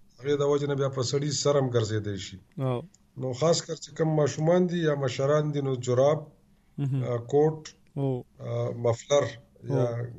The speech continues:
Speaker 1: ګالابند،
Speaker 2: مهم.
Speaker 1: آه، ښه ګرمه ټوپۍ
Speaker 2: او.
Speaker 1: چې غوږونه هم پکې پټ وي، نو دا او د ماښام نه پس په هیڅ صورت باندې ماشومان او بوډاګان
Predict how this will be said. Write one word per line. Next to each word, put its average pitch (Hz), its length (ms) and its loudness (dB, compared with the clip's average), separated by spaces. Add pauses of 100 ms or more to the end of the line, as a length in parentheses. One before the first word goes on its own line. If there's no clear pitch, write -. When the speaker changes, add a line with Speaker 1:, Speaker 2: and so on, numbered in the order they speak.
Speaker 1:
ګالابند، 117 460 2 (280)
Speaker 2:
مهم. 139 260 -2 (380)
Speaker 1:
آه، 123 220 -4 (240)
ښه 143 140 0 (180)
ګرمه 135 380 4
ټوپۍ 127 340 2 (320)
Speaker 2:
او. 131 300 -2
Speaker 1:
چې - 80 -12 (100)
غوږونه 131 360 0
هم 160 80 -2
پکې 156 260 -16 (100)
پټ 160 220 0
وي، 143 100 -2
نو 127 140 2
دا 135 260 4 (600)
او 123 160 -4
د 135 80 0
ماښام 139 600 0
نه 156 140 2
پس 160 160 2 (100)
په 147 140 -2
هیڅ 190 120 2 (100)
صورت 120 260 0 (100)
باندې 110 300 -2 (520)
ماشومان 139 580 2
او 135 180 -4
بوډاګان 123 600 -2